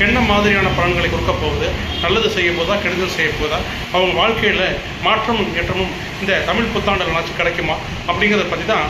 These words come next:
இந்த வீடியோல டீட்டெயில்டா பார்க்க போறோம். நான் உங்கள் கும்பம் வினோத்குமார், இது உங்கள் சாய் திருமுறை நஸ்ட்ரோ சேனல். இது ஒரு ஜோதிட மற்றும் ஆன்மீக சேனல். ஜோதிட ரீதியான பலன்களையும் உங்கள் வாழ்க்கையில் ஏற்படக்கூடிய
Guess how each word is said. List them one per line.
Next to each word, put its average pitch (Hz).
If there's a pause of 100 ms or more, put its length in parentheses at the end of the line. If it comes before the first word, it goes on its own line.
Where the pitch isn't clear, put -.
இந்த 175
வீடியோல 170 (100)
டீட்டெயில்டா 202
பார்க்க -
போறோம். - (360)
நான் 220
உங்கள் 175
கும்பம் 185
வினோத்குமார், 180
இது 226
உங்கள் 180
சாய் 196
திருமுறை 185
நஸ்ட்ரோ 156
சேனல். 131 (560)
இது 247 (120)
ஒரு 202 (100)
ஜோதிட 226
மற்றும் -
ஆன்மீக 180 (100)
சேனல். 160 (540)
ஜோதிட 226 (120)
ரீதியான 175 (280)
பலன்களையும் 175 (340)
உங்கள் 175
வாழ்க்கையில் 214
ஏற்படக்கூடிய 185